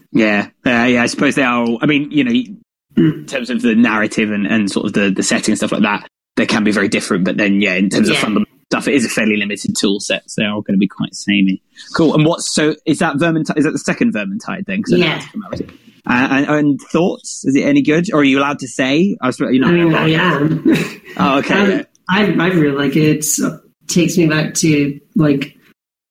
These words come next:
Speaker 2: I was stupid into Left four Dead back in the day, but that's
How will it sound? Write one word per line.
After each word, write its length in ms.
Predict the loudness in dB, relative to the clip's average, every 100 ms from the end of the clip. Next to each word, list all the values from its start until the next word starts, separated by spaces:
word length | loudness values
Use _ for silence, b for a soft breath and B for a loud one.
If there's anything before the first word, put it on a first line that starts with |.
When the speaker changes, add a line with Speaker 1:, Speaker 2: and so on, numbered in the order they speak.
| _ _ _ _ -6
Speaker 2:
I 140 | 0
was 260 | 2 2 0
stupid 380 | 0 2 2 2
into 280 | 2 2 2
Left 180 | 2
four 100 | 2
Dead 240 | 2 4 2
back 200 | 2 4
in 60 | 2
the 60 |
day, 200 | 2 2
but 120 | 2
that's 100 | 0